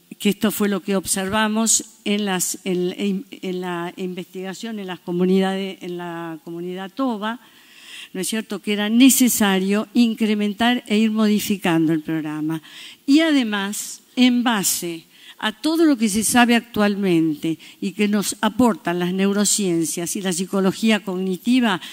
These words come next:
teníamos que articular todo ese programa de desarrollo len-, eh, del lenguaje oral y escrito con el desarrollo cognitivo, de las funciones cognitivas.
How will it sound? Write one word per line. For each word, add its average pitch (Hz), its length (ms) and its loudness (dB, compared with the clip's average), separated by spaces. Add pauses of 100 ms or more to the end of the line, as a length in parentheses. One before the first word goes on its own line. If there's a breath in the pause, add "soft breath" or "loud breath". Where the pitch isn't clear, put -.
(340 loud breath)
teníamos 247 480 2
que 208 440 -2
articular 208 1000 -4
todo 254 120 -4
ese 254 260 -2
programa 202 440 -4
de 185 120 -4
desarrollo 190 560 -4
len-, 180 260 -6
eh, 180 160 -4
del 175 180 -6
lenguaje 185 440 -4
oral 175 360 -4
y 202 180 -2
escrito 233 680 0 (480 loud breath)
con 254 440 8 (500)
el 202 240 0
desarrollo 220 840 -2
cognitivo, 220 840 2
de 190 100 -4
las 180 140 -6
funciones 196 500 0
cognitivas. 220 960 4